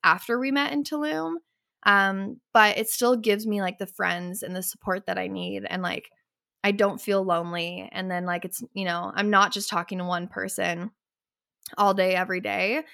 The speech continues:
Um, it's, like, kind of fun to be able to hop on Zoom calls and connect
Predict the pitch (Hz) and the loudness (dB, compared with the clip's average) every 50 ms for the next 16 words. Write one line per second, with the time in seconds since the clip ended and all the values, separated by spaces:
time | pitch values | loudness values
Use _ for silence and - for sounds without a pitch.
0 | - - _ _ _ _ - 190 190 190 185 185 185 185 185 - - 208 202 - | -20 -20 _ _ _ _ -2 0 2 2 2 0 -2 -4 -8 -8 -6 -6 -4 -4
1 | 202 208 - - 220 208 208 226 - 202 208 202 196 190 196 185 180 185 185 185 | -4 -4 -4 -4 -4 -6 -4 -4 -2 -2 -2 -2 -2 -2 -2 -4 -2 -4 -6 -6
2 | 185 - - - 180 185 202 - 269 262 269 254 254 247 233 226 220 214 233 - | -6 -6 -4 -4 -4 -4 -4 -4 -4 -4 -2 0 2 4 4 4 4 2 0 -6
3 | 202 202 - 226 247 247 247 240 233 220 220 - - - | -10 -6 -4 -2 2 2 4 4 4 2 0 -2 -8 -12